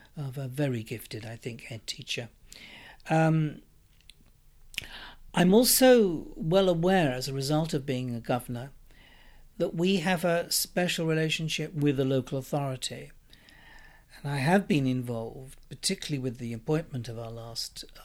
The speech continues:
our last head teacher, um, of the, the, again, the delicacy of the relationship between the local authority and the governing body,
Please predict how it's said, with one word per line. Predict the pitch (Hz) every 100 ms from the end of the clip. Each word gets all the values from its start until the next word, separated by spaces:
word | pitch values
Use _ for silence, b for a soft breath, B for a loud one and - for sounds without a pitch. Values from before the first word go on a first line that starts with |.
| - -
our | 135
last | 127
head | - 113
teacher, | - 123 - 135 - B B B B B B B -
um, | 151 156 -
of | 170 156
the, | 175 180 -
the, | 196 - -
again, | 202 202
the | 165
delicacy | - 214 277 - 220 - 202
of | 175
the | 165
relationship | 160 175 180 156 151 170 -
between | - 180 185
the | 170
local | 135 123 127
authority | 127 139 127 123 123
and | 117
the | 120
governing | 135 123 127 127
body, | 165 156 123